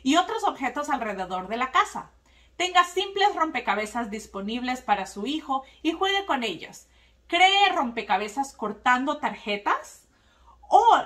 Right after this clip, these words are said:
la parte frontal de las cajas de cereal. Las pueden cortar en forma de piezas de rompecabezas y hacer que sus niños las vuelvan a organizar y las pongan en orden. Por supuesto, en kinder los niños van a aprender a escribir,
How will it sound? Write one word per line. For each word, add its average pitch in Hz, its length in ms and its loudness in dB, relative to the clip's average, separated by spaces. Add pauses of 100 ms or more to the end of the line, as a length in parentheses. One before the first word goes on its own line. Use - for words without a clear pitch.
(200)
la 247 400 4
parte 392 420 4
frontal 214 480 -4
de 285 100 -6
las 240 140 -4
cajas 220 400 -6
de 208 100 -6
cereal. 214 520 0
Las - 220 -10
pueden 370 260 -4
cortar 262 340 -4
en 262 120 -4
forma 247 320 -2
de 202 80 -4
piezas 220 460 -4
de 254 100 -4
rompecabezas 262 800 -6 (300)
y 285 160 2
hacer 277 320 0
que 285 120 -8
sus 226 180 -12
niños 208 380 -6
las 196 220 -4
vuelvan 226 360 -2
a 214 40 -4
organizar 196 540 -6
y 202 60 -4
las 185 200 -6
pongan 180 320 -12
en 175 140 -12
orden. 170 460 -12 (720)
Por 320 160 2
supuesto, 381 500 0 (200)
en 226 240 -6
kinder 240 440 -2
los 233 160 -2
niños 320 300 -4
van 233 160 0
a 320 60 2
aprender 214 600 -6
a 226 100 2
escribir, 208 800 -8